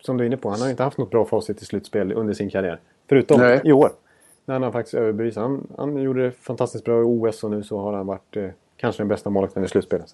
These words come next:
Speaker 2: Ja,
Speaker 1: Ja.
Speaker 2: fast jag var inte så säker på vad, vad O S sa.
Speaker 1: Nej, precis,
Speaker 2: För att då
Speaker 1: absolut.
Speaker 2: hade han så
Speaker 1: Nej.
Speaker 2: världens bästa försvar framför sig någonsin. Och
Speaker 1: Exakt.
Speaker 2: behövde inte, fick ju nästan aldrig något skott på sig. Men
Speaker 1: Nej.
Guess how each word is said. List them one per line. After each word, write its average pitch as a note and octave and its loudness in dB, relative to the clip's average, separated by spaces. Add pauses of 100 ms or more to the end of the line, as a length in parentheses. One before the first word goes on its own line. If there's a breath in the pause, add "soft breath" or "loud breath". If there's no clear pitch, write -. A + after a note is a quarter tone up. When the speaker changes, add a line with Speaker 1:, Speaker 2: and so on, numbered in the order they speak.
(760 loud breath)
Speaker 2:
Ja, D3+ 6
Speaker 1:
Ja. F#2+ -12
Speaker 2:
fast C#3+ 2
jag D#3+ 8
var F3+ 6
inte F#3 0
så F3+ 2
säker D#3+ 6
på D3+ 4
vad, C3+ 6
vad C3 6
O C#3 6
S C#3+ 2
sa. F3 4
Speaker 1:
Nej, A2 2
precis, G#2+ -4
Speaker 2:
För G#2 2
att G2+ 0
då C#3+ 4
Speaker 1:
absolut. C#3+ 4
Speaker 2:
hade C#3 4
han B2+ 2
så C3 4
Speaker 1:
Nej. A#2+ 2 (120)
Speaker 2:
världens B2+ 2
bästa A#2+ 2
försvar D3 4
framför G#2+ 0
sig A2+ -2
någonsin. G#2+ 0
Och G#2 -6 (420)
Speaker 1:
Exakt. - -8
Speaker 2:
behövde A2+ 4
inte, G#2 4 (140)
fick C#3 2
ju A#2+ 4
nästan G#2+ 2
aldrig A2 2
något G#2 -2
skott - -2
på G2 2
sig. F#2+ -6
Men C3 6
Speaker 1:
Nej. A#2 0